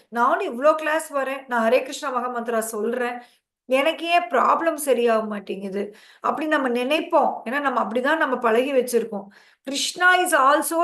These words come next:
trying to correct. But நீங்க நினைக்கிற மாதிரி இல்ல. அவர் அந்த ரூட்டையே டச் பண்றாரு.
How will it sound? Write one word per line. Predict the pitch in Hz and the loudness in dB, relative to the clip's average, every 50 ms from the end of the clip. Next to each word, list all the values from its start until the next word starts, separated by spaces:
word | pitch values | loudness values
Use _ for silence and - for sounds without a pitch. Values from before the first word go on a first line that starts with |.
| 349 349 - | 0 0 2
trying | 302 269 269 294 311 302 | 2 2 2 0 -2 -6
to | 320 320 | -6 -8
correct. | - - 262 247 247 262 247 165 - - - _ _ _ _ _ _ _ | -2 2 4 4 6 4 2 2 -2 -10 -16 _ _ _ _ _ _ _
But | 240 247 247 247 | -2 -2 -2 -2
நீங்க | 240 254 269 311 349 359 359 | -6 -6 -6 -6 -6 -6 -2
நினைக்கிற | 330 320 311 311 320 320 339 320 311 | 0 0 0 0 -2 -4 -4 -4 0
மாதிரி | 311 311 302 302 | 0 0 0 0
இல்ல. | 269 254 233 220 208 - - - - _ _ _ _ | -2 -2 -2 -2 -4 -6 -8 -12 -18 _ _ _ _
அவர் | _ - 254 254 269 | _ 2 2 4 6
அந்த | 262 254 240 233 233 | 4 4 6 6 4
ரூட்டையே | 226 220 226 226 277 339 392 427 453 466 453 466 427 415 427 427 | 4 2 -4 -2 0 4 6 8 6 6 6 4 4 6 4 4
டச் | 427 370 302 262 - - - | 4 2 0 0 -2 -6 -6
பண்றாரு. | 262 247 226 208 208 214 196 190 196 | -6 -6 -4 -4 -4 -4 -4 -4 -6